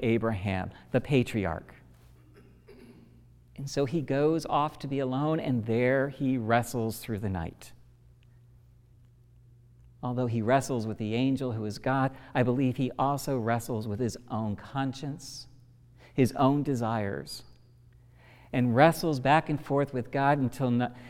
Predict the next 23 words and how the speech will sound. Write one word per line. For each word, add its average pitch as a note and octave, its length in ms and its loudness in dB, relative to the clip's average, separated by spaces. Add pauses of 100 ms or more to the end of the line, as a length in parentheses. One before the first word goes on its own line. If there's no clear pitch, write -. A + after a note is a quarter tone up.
(140)
till C3 140 4
morning D3+ 360 6
comes C#3+ 320 0
when B2 140 4
both C3+ 240 6
are C#3 80 0
totally F3+ 460 4
exhausted D3 560 4
and C3+ 80 0
he C3+ 100 0
can C3 240 0
no D#3 180 4
longer D#3+ 440 2
keep - 320 -4
going. C#3 400 2
And A2+ 100 -2
finally C3 360 -4
they C3 140 -6
say, C3 480 -6 (720)
"Enough." A#2+ 640 -6 (1900)
From A2+ 160 -8
God's A#2 300 4
perspective, G#2+ 720 -4